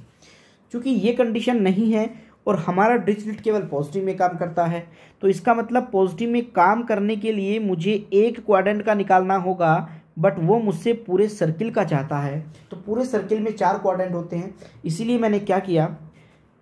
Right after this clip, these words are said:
इस पूरे integration में x greater than zero, y greater than zero बना लिया और पूरे integration को फ़ोर से multiply कर दिया, क्योंकि आप figure में देखिए, मैं एक quadrant का केवल निकालना चाहता हूँ,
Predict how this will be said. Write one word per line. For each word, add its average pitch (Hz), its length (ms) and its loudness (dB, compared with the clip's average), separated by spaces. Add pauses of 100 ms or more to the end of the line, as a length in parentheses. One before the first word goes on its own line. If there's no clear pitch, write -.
(280)
इस 220 140 -4
पूरे 226 340 2
integration 220 500 0
में 208 340 0
x 214 220 -6
greater 196 260 0
than 208 240 0
zero, 202 240 2
y 175 180 6
greater 190 260 -2
than 185 220 -4
zero 185 180 -2
बना 165 200 -2
लिया 180 280 -4 (440)
और 196 200 4 (420)
पूरे 196 200 0
integration 170 560 -2
को 165 140 -4
फ़ोर 165 280 0
से 165 120 -2
multiply 135 440 -2
कर 113 140 -10
दिया, 107 180 -10
क्योंकि 196 320 -4
आप 190 120 2
figure 196 280 -2
में 196 160 -2
देखिए, 151 320 0 (400)
मैं 196 200 4 (100)
एक 240 320 2
quadrant 208 380 4
का 220 100 0
केवल 190 280 0
निकालना 175 400 0
चाहता 156 280 -2
हूँ, 151 440 -2